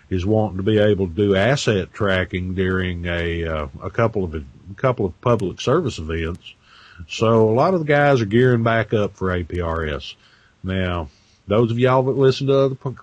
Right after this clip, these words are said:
podcasts know how I feel about A P R S, so I won't even start. However,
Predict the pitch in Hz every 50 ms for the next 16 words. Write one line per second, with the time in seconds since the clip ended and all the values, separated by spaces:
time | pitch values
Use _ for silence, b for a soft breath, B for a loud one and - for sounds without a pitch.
0 | - - 147 135 131 120 107 - 117 104 101 98 92 - 92 90 98 98 92 90
1 | 107 104 104 107 107 101 - - 135 131 127 113 95 98 90 87 85 87 85 85
2 | 82 - 90 87 82 82 80 78 78 80 82 85 82 - - - 85 82 85 95
3 | 104 98 104 107 107 104 90 80 87 107 113 117 113 110 113 104 - - - 104
4 | 101 85 73 - - _ B B B B B B B B B B B _ - 147
5 | 185 185 147 117 104 98 95 98 120